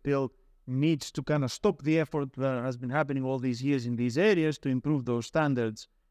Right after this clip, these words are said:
including improving taxation issues. Uh, but if they actually do this in order to hold the corporations, you're not get, they're not gonna get any deal out of the Europeans, which ensures that then the outcome is gonna be so bad that all the co-, corporations are gonna leave anyway.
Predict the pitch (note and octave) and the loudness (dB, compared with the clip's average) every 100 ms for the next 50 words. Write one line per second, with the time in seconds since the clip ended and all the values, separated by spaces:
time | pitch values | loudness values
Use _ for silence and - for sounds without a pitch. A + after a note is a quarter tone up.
0 | - C3+ A#2+ E3+ C#3 B2+ A#2+ B2+ A#2 A2+ | -4 -2 2 2 2 2 0 -2 -2 -4
1 | G#2+ C3 B2+ - F#3+ F3+ D3+ A#2+ A2+ - | -4 -6 -4 0 0 0 -2 -4 -6 -4
2 | C#3 B2 D3+ D3 - - C3+ C3+ C3+ B2+ | -4 -2 -4 -4 -8 -4 -2 -2 -2 0
3 | C#3+ C3+ E3 C#3 C#3+ D3 D3 E3 - D3 | -2 0 -2 -2 0 2 2 0 -2 -6
4 | C3+ B2+ G3+ D#3+ D3 E3 C3+ A#2+ C#3 G#3 | -4 0 0 0 -2 -2 -4 -4 0 2
5 | F#3 D#3+ D3 D3 D3 D3 C#3+ C#3 D#3+ D#3+ | 2 0 0 0 0 0 -2 0 -2 0
6 | D3+ - C3+ D#3+ D#3+ D#3 C#3+ C#3 B2+ A3 | -2 0 -2 -2 0 -2 0 -2 0 2
7 | C4+ G#3+ C#3 D3+ C#3 C3+ B2 A#2 B2 B2 | 4 2 2 2 4 0 0 -2 0 0
8 | A#2 C#3 C#3 C3 - _ _ - D3+ D#3 | -2 0 0 0 -4 _ _ -2 0 0
9 | - D#3+ D#3 - A#3+ G#3 D3 C#3+ E3+ F3 | -2 -2 -2 2 2 4 2 0 2 2
10 | D3+ B2+ - C#3+ D#3+ E3+ D#3+ E3 C#3+ B2+ | 0 -4 -4 2 4 4 2 -2 -2 -2
11 | C#3 C#3 B2+ - D3 C#3+ F#3+ F3 D#3 D3+ | -2 -2 -4 -2 -2 2 4 4 2 0
12 | E3 D3+ D3+ D3 - - D3+ C3 - D3 | 0 -2 -4 -6 -10 -6 -2 -2 -2 0
13 | D3+ C#3 B2+ C3+ C3+ C#3+ C3+ A#2+ F2 | 0 -2 -2 0 0 0 0 -4 -6